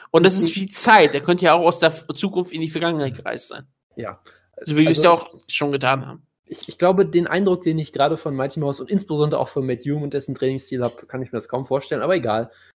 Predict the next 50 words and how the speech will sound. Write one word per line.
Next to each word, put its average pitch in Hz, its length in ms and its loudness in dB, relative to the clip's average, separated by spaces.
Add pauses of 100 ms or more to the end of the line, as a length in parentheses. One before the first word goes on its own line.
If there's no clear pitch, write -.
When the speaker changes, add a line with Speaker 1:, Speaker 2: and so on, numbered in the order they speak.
(140)
Speaker 2:
Es 123 140 -8
gab 151 180 0
ja 151 140 0
auch 131 120 0
Bemühungen, 139 600 -2
de-, 127 240 0
den, 127 280 -4
die 123 100 -12
Submission 135 480 -6
als, 120 400 -4
äh, 117 360 -4
The 117 80 -2
Mousetrap 113 720 -2
zu - 160 -12
benennen, 110 480 -6 (340)
wohingegen 135 340 0
Mighty 123 220 0
Mouse 131 140 -6
dann 131 80 -6
sagte, 127 220 -2
„Nein, 143 180 0
nein, 143 320 -4
Mousetrap 165 480 0
ist 143 120 -10
eine 147 120 -10
zweite - 380 0
geheime 110 300 -2
Submission, 110 420 -8
die 117 60 -4
ich - 60 -6
auch - 60 -4
noch 123 120 -2
nicht 104 140 -6
ausgepackt - 480 -8
hab.“ 143 180 -8
Der 117 100 -4
hat 120 100 -8
ja 123 60 0
jetzt 131 260 -8
noch 127 180 -12
einen 139 300 -16
anderen 131 260 0
Namen 98 220 -6
gegeben, 107 260 -6
den 110 60 -6
ich 104 80 -10
schon 110 100 -14
wieder 107 100 -10
vergessen 107 380 -8
hab. 113 160 -6